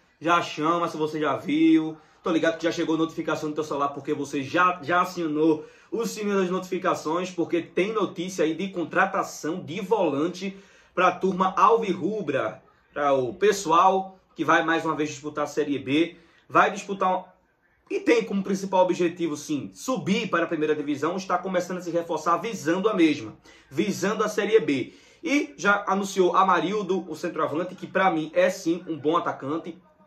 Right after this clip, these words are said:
Tá ali, eu acompanhei alguns jogos dele na Caldense,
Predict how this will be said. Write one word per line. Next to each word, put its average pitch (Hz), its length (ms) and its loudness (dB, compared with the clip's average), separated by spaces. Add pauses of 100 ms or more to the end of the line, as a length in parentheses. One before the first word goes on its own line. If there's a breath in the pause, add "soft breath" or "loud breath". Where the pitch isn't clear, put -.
(260)
Tá 208 240 4
ali, 190 240 -2
eu 208 200 4
acompanhei 190 380 -2
alguns 170 200 0
jogos 165 240 2
dele 156 220 0
na 160 120 -2
Caldense, 147 640 -4